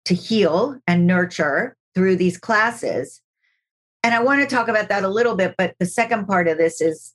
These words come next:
you know, you've recently pivoted into a new way of healing. And I think what I want to know is when that pivot, like, what was that moment,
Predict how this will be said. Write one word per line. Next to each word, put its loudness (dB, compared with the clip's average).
you 2
know, 2
you've 0
recently 0
pivoted 2
into 2
a 4
new 2
way 2
of -4
healing. -2
And 2
I 2
think 0
what 2
I 4
want 2
to 0
know 2
is -4
when 2
that -2
pivot, -2
like, 0
what 2
was -2
that -2
moment, 0